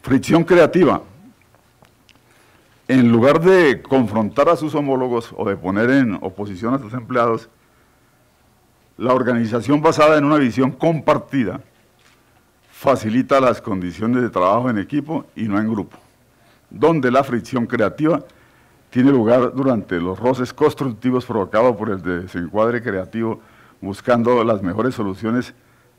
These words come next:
al desafío mayor que ofrece la visión compartida por todas las partes interesadas.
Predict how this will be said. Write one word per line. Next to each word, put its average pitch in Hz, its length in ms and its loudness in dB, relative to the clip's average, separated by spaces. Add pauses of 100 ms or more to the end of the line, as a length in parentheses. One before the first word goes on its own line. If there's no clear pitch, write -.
al 110 140 -4
desafío 104 440 -4
mayor 123 400 0
que 120 100 -4
ofrece 123 380 -2
la 104 260 0 (460)
visión 110 440 -4
compartida 127 680 -2
por 98 140 -8
todas 117 200 0
las 113 120 -2
partes 110 340 -6
interesadas. 90 720 -6